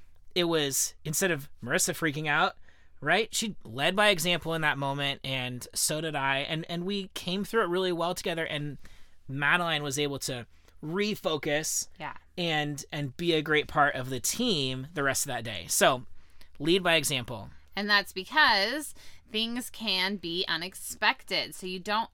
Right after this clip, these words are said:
Speaker 2: necessarily have time in the moment to prepare your heart for these transitions. So you need to be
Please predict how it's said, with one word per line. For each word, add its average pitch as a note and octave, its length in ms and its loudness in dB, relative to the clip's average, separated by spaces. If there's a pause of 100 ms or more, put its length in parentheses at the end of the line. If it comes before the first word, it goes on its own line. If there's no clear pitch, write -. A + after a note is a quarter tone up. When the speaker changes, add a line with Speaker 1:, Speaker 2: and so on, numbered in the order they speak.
Speaker 2:
necessarily A3+ 680 -2
have A3 180 -2
time G#3+ 340 -4
in A#3 200 -6
the A#3+ 60 -4
moment A3+ 280 0
to A3+ 80 -10
prepare A#3 360 -2
your G#3+ 200 2
heart - 760 0
for F3+ 420 -2
these F3+ 280 -8
transitions. F#3 580 -6
So A3 60 -4
you A3 120 -4
need A#3 300 -4
to B3+ 160 -6
be A3 380 -2